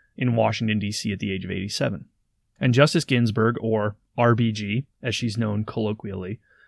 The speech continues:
was a justice on the Supreme Court from nineteen ninety-three until her death in twenty twenty, and was only the second woman to serve on the court behind Justice Sandra Day O'Connor. And R B G studied at Cornell, Harvard, and Columbia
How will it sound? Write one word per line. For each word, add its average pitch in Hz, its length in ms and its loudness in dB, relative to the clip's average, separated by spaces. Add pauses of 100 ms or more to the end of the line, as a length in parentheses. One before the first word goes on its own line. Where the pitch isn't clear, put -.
was 135 160 6
a 123 60 2
justice 139 400 4
on 147 80 4
the 131 60 4
Supreme 120 340 4
Court 117 240 0
from 117 140 0
nineteen 120 320 0
ninety-three 104 640 -2 (200)
until 113 280 2
her 113 120 4
death 95 220 -2
in 101 80 -8
twenty 92 300 -8
twenty, - 400 -10 (500)
and 139 100 6
was 135 120 8
only 135 160 8
the 120 100 4
second 180 500 2
woman 165 320 4
to 110 120 -2
serve 143 340 4
on 113 60 0
the 107 80 -2
court 107 480 -4
behind 110 340 -2
Justice 113 380 -4
Sandra 113 280 -4
Day 104 140 -4
O'Connor. 98 480 -8 (1500)
And 135 60 2
R 123 140 6
B 127 160 4
G 120 240 2
studied 113 320 0
at 110 160 -4
Cornell, 104 580 -6 (140)
Harvard, 113 500 0
and 127 100 2
Columbia 107 480 -2